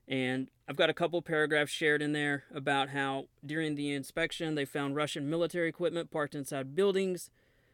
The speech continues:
They found damage to buildings that housed fresh nuclear fuel as well as radia-, radioactive waste. They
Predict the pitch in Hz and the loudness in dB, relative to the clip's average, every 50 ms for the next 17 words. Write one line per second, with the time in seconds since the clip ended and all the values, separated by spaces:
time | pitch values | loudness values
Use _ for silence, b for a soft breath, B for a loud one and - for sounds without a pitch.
0 | b b b 147 139 135 - 151 143 135 135 135 131 131 127 - - 143 147 147 | b b b -4 -4 -2 0 0 2 2 2 2 0 -2 -4 -6 -4 -2 0 2
1 | 151 151 156 143 - - 147 143 156 151 151 147 151 147 147 135 135 135 131 139 | 2 2 0 -2 -4 -10 -4 0 2 2 2 2 2 0 0 0 -2 -4 -6 -6
2 | 135 147 151 143 139 139 139 131 - - - - 147 143 - - 151 147 139 - | -6 -6 -4 -2 -2 -2 -2 -4 -6 -10 -4 -2 -2 -2 0 -2 -4 -4 -4 -2
3 | 156 139 139 139 127 - - - 196 196 196 185 185 185 180 147 156 151 143 139 | -4 -2 -2 -4 -6 -8 -14 -8 0 2 4 4 4 2 0 0 0 -2 -2 -2
4 | 139 139 139 135 131 131 139 139 139 139 139 139 135 139 139 - _ _ _ - | -2 -2 -2 -2 -4 -6 -4 -4 -4 -4 -4 -6 -6 -6 -8 -10 _ _ _ -4
5 | 143 151 147 147 147 139 139 135 131 - - 131 127 135 143 147 143 147 147 143 | -2 0 0 0 0 -2 -2 -2 -4 -6 -8 -14 -12 -8 -6 -4 -2 -2 -4 -4
6 | - - - _ b b b b b b b b b b b b - 151 143 143 | -6 -12 -18 _ b b b b b b b b b b b b -16 -4 0 2
7 | 143 139 139 139 135 139 135 - | 2 4 4 2 2 0 -2 -4